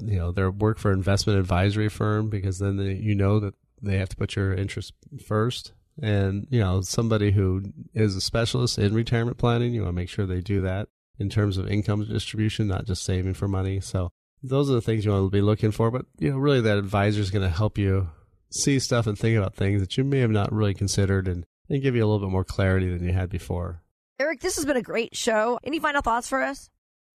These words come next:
Speaker 1: Well, I just wanna review those five stars or the five points of, of the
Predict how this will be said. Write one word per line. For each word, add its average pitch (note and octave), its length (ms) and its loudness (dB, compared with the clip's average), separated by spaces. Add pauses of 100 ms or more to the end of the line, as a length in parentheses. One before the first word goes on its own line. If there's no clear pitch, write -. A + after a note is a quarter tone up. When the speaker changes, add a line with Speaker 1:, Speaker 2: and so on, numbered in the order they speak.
(120)
Speaker 1:
Well, A#3+ 200 2
I G#3+ 40 4
just F3+ 180 -2
wanna C#3+ 220 4
review A#2 380 2
those G2+ 220 0
five G#2+ 340 0
stars G2 500 0
or F#2 100 0
the F#2 60 -2
five G2 280 0
points G2+ 400 0
of, G2 240 -4
of G#2 220 0
the G2 300 2